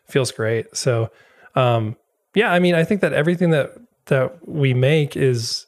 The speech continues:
is really good, and we try to make it as affordable as possible. Like, our S five fifty kit is the cheapest one on the market, and I think it's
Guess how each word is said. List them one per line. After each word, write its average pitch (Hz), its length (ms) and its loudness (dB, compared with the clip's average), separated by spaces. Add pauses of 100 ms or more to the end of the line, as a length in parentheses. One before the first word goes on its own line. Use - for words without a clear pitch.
(640)
is 127 200 0
really 156 440 2
good, 139 380 2
and 127 260 -2
we 127 100 2
try 147 180 -2
to 151 60 0
make 143 140 0
it 143 80 2
as 123 120 0
affordable 120 480 0
as 110 80 -4
possible. 123 680 0
Like, 123 160 -2
our 135 80 2
S 143 120 0
five 135 160 -2
fifty 135 260 -2
kit 127 180 0
is 117 140 -2
the 117 80 -4
cheapest 127 380 -4
one 135 80 0
on 123 60 -2
the 117 60 -4
market, 117 380 -2
and 120 100 -4
I 120 100 0
think 123 200 -4
it's - 240 -10